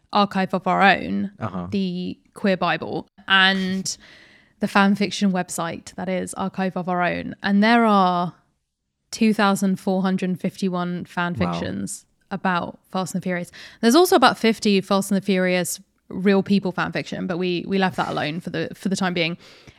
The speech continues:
Speaker 1: Every single one of the ships is, is damn gay.
Speaker 2: That's true.
Speaker 1: It's real,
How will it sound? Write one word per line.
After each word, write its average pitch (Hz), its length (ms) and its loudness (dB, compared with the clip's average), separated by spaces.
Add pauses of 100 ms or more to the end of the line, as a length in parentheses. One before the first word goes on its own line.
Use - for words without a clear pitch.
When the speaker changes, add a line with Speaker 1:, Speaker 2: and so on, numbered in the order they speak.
Speaker 1:
Every 294 220 4
single 262 240 2
one 208 120 2
of 185 60 -2
the 185 60 -4
ships - 360 -8
is, 160 280 -10
is 185 200 -6 (160)
damn 170 260 -2
gay. 175 400 -10
Speaker 2:
That's - 280 -6
true. - 160 -6
Speaker 1:
It's 202 200 -2
real, 190 640 2